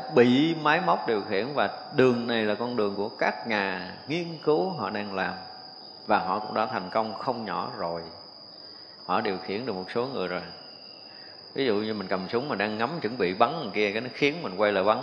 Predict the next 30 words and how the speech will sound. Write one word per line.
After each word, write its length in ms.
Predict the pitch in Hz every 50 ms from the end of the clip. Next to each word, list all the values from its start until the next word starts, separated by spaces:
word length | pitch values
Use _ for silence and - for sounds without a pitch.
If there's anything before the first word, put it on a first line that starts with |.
| 156 156 143 - 113 107 101 110 101 92 95
<laughs> 460 | 120 113 117 101 131 113 104 92 90
Bắn. 120 | 101 - - - 80 95 101 - - - - - - - - 147 - -
<laughs> 0 | - 123 - 139 113
Cái, 320 | 123 135 139 147 147 156 151 - - - - - - - - - -
cái 140 | 139 143 147 - - -
bộ 240 | 104 104 107 117 120 120
chỉ 100 | 123 127
huy 240 | 131 123 117 110
của 120 | 104 117 120
mình 280 | 123 117 104 98 104
mới 80 | 107 123
là 120 | 131 107 98 - -
chết. 260 | 127 131 160 202 226 240 - - - - - - - - - - - - - - -
Và 180 | 101 107 101
chuyện 420 | 98 - - - 101 92 98 107 117
đó 120 | 123 135 -
cũng 160 | 104 107 120
đã 120 | 104 101
được. 220 | 104 104 92 82 80 - - - - - - - - -
Các 200 | 165 190 - 156
nhà 120 | 113 104
phù 160 | 95 101 101
thủy 220 | 101 101 95 110 -
đã 60 | - 135
làm 180 | 127 113 98 - -
được 120 | 92 92
cái 120 | - - 135
này 120 | 120 98
lâu 300 | 95 107 117 123 120 120
lắm 100 | 131 135